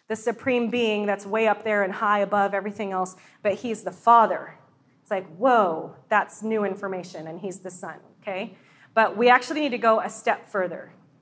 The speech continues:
okay? Because what God came to reveal through Jesus, think of Jesus's prayer when they said, "How do we pray?" And what does he say?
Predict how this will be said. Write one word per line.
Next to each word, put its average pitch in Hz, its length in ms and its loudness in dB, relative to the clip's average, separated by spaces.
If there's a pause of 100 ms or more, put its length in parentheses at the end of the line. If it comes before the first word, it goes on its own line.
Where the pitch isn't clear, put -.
(140)
okay? 202 360 -8 (320)
Because 226 400 0
what 208 320 2
God 233 460 6 (260)
came 262 280 2
to 262 100 -4
reveal 214 460 2
through 233 260 -6
Jesus, 202 720 -4 (540)
think 262 180 2
of 262 140 2
Jesus's 254 580 -4
prayer 185 560 -2
when 208 140 -4
they 202 100 -2
said, 202 200 -2
"How 214 140 4
do 220 60 0
we 233 140 -4
pray?" 175 400 -4 (440)
And 208 120 -6
what 214 100 2
does 208 120 -4
he 226 100 -8
say? 185 400 -6